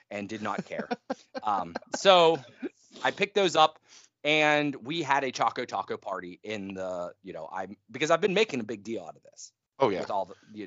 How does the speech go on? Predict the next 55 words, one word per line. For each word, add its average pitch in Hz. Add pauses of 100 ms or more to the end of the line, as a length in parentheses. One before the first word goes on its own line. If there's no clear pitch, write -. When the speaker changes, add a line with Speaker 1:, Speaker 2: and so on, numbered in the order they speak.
(160)
Speaker 2:
Yeah, 107
Speaker 1:
the 92
Speaker 2:
you've 156
been 170
Speaker 1:
neighbors 147
and 135
Speaker 2:
hyping -
Speaker 1:
so 120
Speaker 2:
them, -
you've 196
been 190
Speaker 1:
forth. 160
Speaker 2:
hyping 120
them 104
pretty 117
hard 90
Speaker 1:
Yeah. 80
Speaker 2:
at 85
this 85
Speaker 1:
And 160
Speaker 2:
stage. 165
Speaker 1:
when 226
I 240
get 226
hyped 170
about 107
something, 95
I'm 135
not 208
just 156
talking 127
to 95 (140)
you. 110
I, 147
I 143
mean, 113 (260)
I 247
believe 190
there 131
were 107
sales 196
calls 104
I 104
went 101
on 98
and 95
I 101
said, 117
"Do 123
you 165
know 240
about 170
this 135
Choco 113
Taco?" -